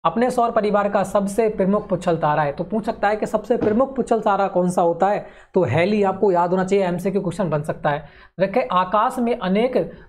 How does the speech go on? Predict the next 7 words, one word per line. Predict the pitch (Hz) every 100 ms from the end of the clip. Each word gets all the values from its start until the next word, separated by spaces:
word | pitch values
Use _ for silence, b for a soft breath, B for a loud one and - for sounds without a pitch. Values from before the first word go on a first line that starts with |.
| -
खगोलीय | 170 202 214 226 226
कण | 214 175
तथा | 180 185
छोटे | 180 - 180 196 220 240 208
पिंड | - 175 170
हैं | 151 120 175 165
जो | 185 175 165